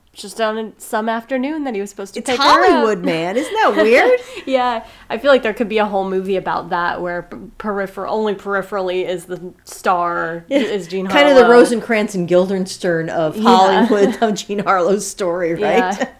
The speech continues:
Speaker 2: <laughs> Um, you don't remember that?
Speaker 1: Yeah,
Speaker 2: Okay,
Speaker 1: ju-,
Speaker 2: so
Speaker 1: just bad luck with chauffeurs, I guess.
Speaker 2: Yeah, yeah, <laughs> really. Yeah,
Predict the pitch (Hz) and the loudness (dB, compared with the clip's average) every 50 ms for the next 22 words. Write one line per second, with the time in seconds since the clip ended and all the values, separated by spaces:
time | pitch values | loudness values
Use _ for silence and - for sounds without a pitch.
0 | - - - _ _ - 392 453 480 440 392 320 254 - 160 156 156 151 160 165 | -10 -10 -10 _ _ -10 -6 -6 -4 -4 -4 -6 -6 -4 -4 -2 -2 -4 -6 -10
1 | - _ _ - 208 208 214 202 220 208 202 190 170 156 - - - - _ _ | -12 _ _ 0 2 2 2 2 0 0 0 0 0 0 -2 -4 -10 -20 _ _
2 | _ _ - 208 226 240 220 - 160 151 143 254 262 226 175 139 - - _ 214 | _ _ -2 0 2 4 4 2 0 0 -2 -2 -2 -2 -2 -4 -8 -6 _ 2
3 | 175 185 214 233 233 233 226 208 - - 160 165 165 - 190 185 185 180 180 - | 2 2 2 0 -2 -4 -6 -10 -8 -8 -10 -10 -8 -8 -8 -6 -6 -8 -8 -12
4 | 160 160 170 156 160 170 170 - - 185 196 190 180 156 180 254 294 254 233 233 | -14 -12 -10 -10 -10 -10 -10 -6 -2 0 2 2 2 4 2 4 4 4 4 6
5 | 202 254 247 214 196 202 - - 311 277 - - - 277 - | 6 6 6 8 4 2 2 2 0 0 0 0 -4 -6 -6